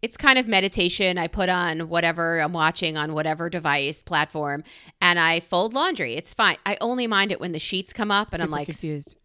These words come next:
Speaker 2: I, I have to interject. I'm very, very confused.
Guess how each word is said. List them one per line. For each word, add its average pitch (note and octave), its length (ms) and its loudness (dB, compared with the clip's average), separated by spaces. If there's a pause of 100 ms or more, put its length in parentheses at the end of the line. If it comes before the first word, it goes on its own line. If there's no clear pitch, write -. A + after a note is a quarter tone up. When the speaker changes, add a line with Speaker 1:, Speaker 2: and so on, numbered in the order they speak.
Speaker 2:
I, D#3 160 -14
I - 60 -14
have D#3 140 -14
to - 80 -16
interject. C#3 540 -16 (380)
I'm D3 80 -18 (160)
very, C#3 280 -8
very B2+ 280 -16
confused. - 560 -20